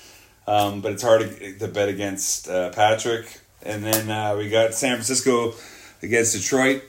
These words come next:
and, uh, I, that, I, it's a hard one for me 'cause Detroit's offense looks, looks lethal. That Gi-, I forgot to talk about Gibbs.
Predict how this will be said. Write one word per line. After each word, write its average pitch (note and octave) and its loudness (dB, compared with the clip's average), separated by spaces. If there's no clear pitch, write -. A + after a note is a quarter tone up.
and, G#2 -8
uh, G2+ 2
I, - -10
that, A2 -2
I, A#2 4
it's B2+ -2
a B2 4
hard B2 4
one A#2 0
for A2 -6
me A2+ -4
'cause A2+ -6
Detroit's C#3 0
offense A#2 2
looks, - -6
looks G2+ -10
lethal. A2+ -2
That A2 -2
Gi-, A#2+ -4
I A2 -4
forgot B2+ -2
to C3 0
talk A#2 4
about G2 -4
Gibbs. A2 -6